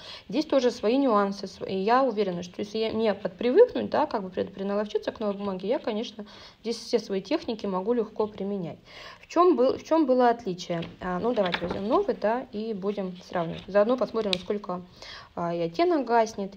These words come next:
и все остальное. Так, сразу обозначу, что это Illustration, да. Так, так, для себя так, корявенькими буковками. Мне этого достаточно. <clears throat> Так, ну что ж, давайте сра-, сравним. Допустим, те же самые,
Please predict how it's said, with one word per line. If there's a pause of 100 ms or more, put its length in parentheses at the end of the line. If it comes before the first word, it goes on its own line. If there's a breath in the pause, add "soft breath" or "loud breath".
и
все
остальное.
Так,
сразу
обозначу,
что
это
Illustration,
да. (920 loud breath)
Так, (960 loud breath)
так,
для
себя
так, (160)
корявенькими
буковками. (560 loud breath)
Мне
этого
достаточно. (120)
<clears throat>
Так,
ну
что
ж,
давайте
сра-,
сравним.
Допустим, (1000)
те
же
самые,